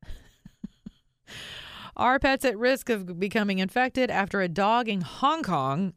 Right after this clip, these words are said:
tested a week positive for the virus? Questions have been raised over how pet owners can best proceed during an outbreak. Still, the C D C and the W H O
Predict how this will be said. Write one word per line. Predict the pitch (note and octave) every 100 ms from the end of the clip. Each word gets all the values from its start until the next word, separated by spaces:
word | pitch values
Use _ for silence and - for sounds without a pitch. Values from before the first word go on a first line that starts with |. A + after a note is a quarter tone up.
| -
tested | F#3 G3 - F#3 E3
a | E3+ F3
week | E3 A3+ C#4+ C#4 - -
positive | - B3+ C#4 F#3 C#3+ C3
for | -
the | C#3+
virus? | C#3 C#3 C3+ C#3 D#3
Questions | - F3 F3+ A3 A3
have | A3+
been | A#3
raised | G3 E3 E3 E3
over | D3+ C#3+
how | C3+ C3
pet | - D#3+
owners | E3 D#3+ D#3+ -
can | - C3+
best | C#3 D3+ E3
proceed | - A3+ - D3+ D3+
during | C3+ C3 D3+
an |
outbreak. | F#3 A3+ E3 C#3 B2 - _ _ _ -
Still, | - C4 D4
the | D4+
C | C4
D | B3+ A#3+
C | - F#3 F3+ D#3+ -
and | D#3 D3+ D3
the |
W | C#3+ D#3+ E3+
H | F3 F3 -
O | A2 G#2+